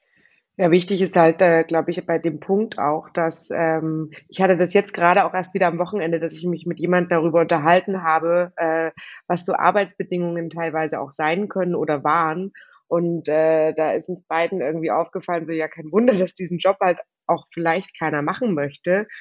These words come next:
äh, wenn's da einfach auch so ganz gruselige Geschichten gibt. Und ich glaube, das ist, äh, das Nächste, woran, äh,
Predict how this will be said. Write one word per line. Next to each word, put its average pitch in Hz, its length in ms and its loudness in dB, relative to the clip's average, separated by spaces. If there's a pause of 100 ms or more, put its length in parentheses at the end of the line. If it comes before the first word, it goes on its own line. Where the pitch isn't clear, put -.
(260)
äh, 165 440 2
wenn's 165 240 -4
da 160 100 -4
einfach 156 220 -8
auch 156 100 -6
so 151 160 -10
ganz 175 340 -6
gruselige 175 600 -4
Geschichten 165 520 -4
gibt. 165 300 -4 (320)
Und 180 120 0
ich - 120 -6
glaube, 165 300 6
das 165 240 0
ist, 190 140 -8
äh, 165 680 2
das 175 220 -6
Nächste, 180 420 -4
woran, 165 600 -2
äh, 151 580 -6